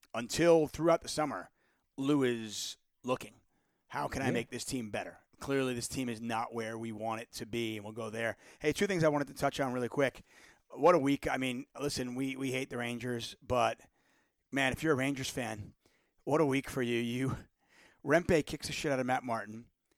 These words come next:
Speaker 1: They fall
Speaker 2: Yeah.
Speaker 1: down. They win one of the most exciting hockey games you'll ever see, short of a Stanley Cup, right? The outside series, the outside stadium series. And then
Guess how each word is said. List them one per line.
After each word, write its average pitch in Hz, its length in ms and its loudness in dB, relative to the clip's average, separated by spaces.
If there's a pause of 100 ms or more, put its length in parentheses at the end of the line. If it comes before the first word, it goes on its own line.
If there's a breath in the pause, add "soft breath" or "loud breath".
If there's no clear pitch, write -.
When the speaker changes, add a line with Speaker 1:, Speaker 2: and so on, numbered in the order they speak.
(360)
Speaker 1:
They 131 100 0
fall 170 260 8
Speaker 2:
Yeah. 147 120 2
Speaker 1:
down. 127 340 2
They 139 120 2
win 143 320 2
one 139 120 0
of 131 60 0
the 131 60 0
most 131 200 0
exciting 143 560 -2
hockey 131 280 -2
games 120 360 -4
you'll 120 160 -2
ever 127 180 0
see, 120 480 -2
short 131 280 0
of 120 60 0
a 113 40 -6
Stanley 131 340 -6
Cup, 117 320 -6
right? 123 340 -4 (720 soft breath)
The 135 100 -2
outside 120 380 0
series, 113 480 0
the 120 80 -4
outside 117 240 -4
stadium 120 260 -2
series. 113 380 -2 (420 soft breath)
And 127 160 -2
then 131 340 2